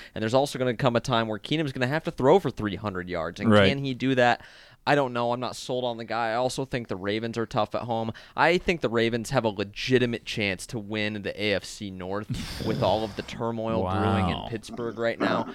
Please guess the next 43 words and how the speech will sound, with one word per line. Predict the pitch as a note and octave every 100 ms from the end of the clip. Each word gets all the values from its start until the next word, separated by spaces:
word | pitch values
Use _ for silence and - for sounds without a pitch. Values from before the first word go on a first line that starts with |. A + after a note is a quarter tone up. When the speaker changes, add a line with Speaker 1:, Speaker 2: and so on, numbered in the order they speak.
| -
Speaker 1:
I | -
still | - D#3+ D3+
think | C#3+ A2+
Pittsburgh | - C3+ - C#3 A#2+
is | A2
favorites. | - A#2+ B2+ D3 C#3+ - - -
However, | - B2 B2+ C3 C3+ G#2 -
the | A#2+
Ravens | C3+ C3+ C3+
have | C3
a | B2+
legitimate | B2 B2+ B2+ A2+ -
shot, | - B2+ F2+ - _ A#2
and | A2+ A2
if | -
they | A2+
don't | A#2 C3 A#2+
win | B2+
the | A#2
division, | G#2+ A#2+ C#3 B2+
they | A#2+
have | A2 G#2
a |
chance | - A2 -
to | G#2+
make | G2+
the | -
playoffs. | - G#2 G#2 G2+ G#2 - - - -
I | B2
like | C3 C3
the | A#2
Ravens | A#2 A2+ G#2+
at | A2+ F2
home, | A#2 A2+ A2 G#2+
get | A#2
back | - A2 A2
on | G#2+ G2+
track. | - G#2+ G#2 G2
They | G#2+
had | G#2 F#2
the |
short | - D3 D3 C3+
week | C3+ A#2+